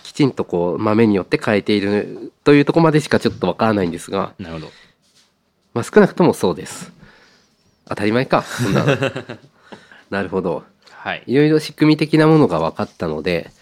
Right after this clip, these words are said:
Speaker 1: まとめると、まあ印象としては、こういうタイプのものにしては、きちんとドリップするメカの、メカっていうか、仕組みの部分が考えられてるなっていうのが、
Speaker 2: うん。
Speaker 1: 割とちょっと驚いたというか、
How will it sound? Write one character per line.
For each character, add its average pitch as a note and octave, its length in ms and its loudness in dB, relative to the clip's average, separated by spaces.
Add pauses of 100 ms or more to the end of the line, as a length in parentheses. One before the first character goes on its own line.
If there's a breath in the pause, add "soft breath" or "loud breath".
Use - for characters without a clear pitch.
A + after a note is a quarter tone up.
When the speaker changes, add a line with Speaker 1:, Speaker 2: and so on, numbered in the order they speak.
Speaker 1:
ま G#2 220 -10
と D#3 100 -2
め F3 120 6
る E3+ 80 2
と、 E3 280 2
ま B2+ 160 0
あ G#2+ 60 -2
印 F3 200 2
象 G#3+ 220 2
と G#3+ 120 4
し - 100 -6
て G3 120 4
は、 B2 420 2
こ D3 220 0
う E3 60 2
い E3+ 120 2
う D#3+ 100 2
タ F#3+ 140 2
イ F#3+ 60 2
プ D#3 80 -2
の A2+ 80 2
も F#2+ 140 -2
の G2+ 140 0
に F2+ 120 -2
し - 60 -16
て G#2 120 -2
は、 G#2+ 180 2
き - 120 -20
ち D#3+ 120 2
ん C#3 60 2
と - 300 0 (380 soft breath)
ド A#2 100 2
リ D#3 120 2
ッ - 20 -12
プ - 220 2
す F3 180 2
る E3 760 4
メ C#3+ 160 0
カ A#2+ 180 -2
の、 F2 200 -4
メ B2+ 140 -4
カ - 120 -4
っ - 40 -4
て - 140 -8
い E2 40 -2
う D#2+ 40 -6
か、 - 280 -4 (340 soft breath)
仕 - 140 -14
組 D#3+ 140 6
み F3 60 8
の F3 100 8
部 F3 100 4
分 G#2 160 4
が D#2+ 120 -4
考 B2+ 300 0
え D3 60 4
ら D#3 120 2
れ A#2+ 80 2
て F2+ 120 -2
る D#2+ 60 -2
な E2 160 -2
っ - 40 -12
て - 140 -6
い B2+ 180 6
う A2+ 40 6
の G#2+ 60 6
が、 G2+ 140 4
Speaker 2:
う - 40 0
ん。 F2 160 -4 (300 loud breath)
Speaker 1:
割 G#2 200 -2
と G2+ 560 0
ち - 120 -14
ょ - 0 -
っ - 20 -12
と - 80 -2
驚 G2+ 340 4
い F#2 60 0
た - 140 -4
と E2+ 100 -4
い D#2 60 -2
う D2 40 -6
か、 - 320 -6